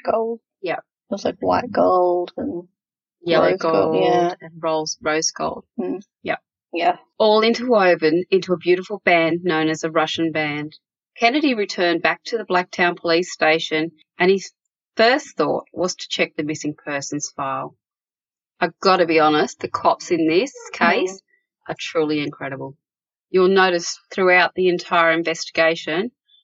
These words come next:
Speaker 2: absolutely amazing police work.
Speaker 1: Mm.
Speaker 2: Yeah.
Speaker 1: Actually, there's some things in it I was like, "Oh, it's really smart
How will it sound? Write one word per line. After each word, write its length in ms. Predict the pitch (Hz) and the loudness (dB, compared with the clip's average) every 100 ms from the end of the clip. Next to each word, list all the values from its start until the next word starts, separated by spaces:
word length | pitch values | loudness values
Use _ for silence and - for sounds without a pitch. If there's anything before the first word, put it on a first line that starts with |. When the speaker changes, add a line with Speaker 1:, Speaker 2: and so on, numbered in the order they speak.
| _ _ _ | _ _ _
Speaker 2:
absolutely 800 | 170 156 - 180 175 160 160 160 | 0 0 0 2 2 0 0 2
amazing 600 | 156 156 151 143 151 147 | 2 2 0 0 -4 -8
police 340 | 147 143 143 - | -8 -8 -8 -8
work. 260 | 139 139 - | -8 -6 -4
Speaker 1:
Mm. 460 | 196 180 180 180 - _ - | -4 -4 -8 -14 -20 _ -14
Speaker 2:
Yeah. 140 | 143 | -4
Speaker 1:
Actually, 380 | 180 190 - 190 | -2 0 0 2
there's 160 | 185 - | 2 2
some 240 | 180 180 | 0 0
things 280 | 175 175 - | -2 -4 -2
in 120 | 170 | -2
it 40 | - | 0
I 80 | |
was 100 | 175 | -2
like, 160 | 180 170 | -2 0
"Oh, 100 | 175 | 0
it's 140 | - - | 0 -2
really 140 | 185 | -2
smart 480 | - 180 175 170 | -2 -4 -2 -2